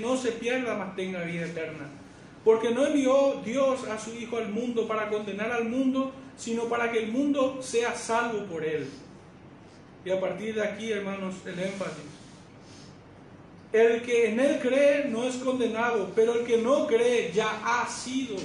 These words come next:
condenado, porque no ha creído en el nombre del unigénito Hijo de Dios.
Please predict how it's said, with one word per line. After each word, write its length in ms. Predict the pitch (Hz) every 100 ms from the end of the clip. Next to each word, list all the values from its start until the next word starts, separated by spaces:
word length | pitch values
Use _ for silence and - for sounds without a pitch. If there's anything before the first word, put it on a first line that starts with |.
| -
condenado, 720 | 170 156 147 147 151 147 139 - - - - - - - - - - - - - - - -
porque 360 | 220 226 226 220
no 300 | 214 269 277
ha 180 | 269 269
creído 560 | 233 220 269 285 240
en 120 | 226
el 200 | 220 190
nombre 380 | 196 240 247 220
del 180 | 208 190
unigénito 640 | 196 190 208 208 202 190 170 - - - -
Hijo 320 | 220 220 - 180
de 160 | 160
Dios. 220 | 156 202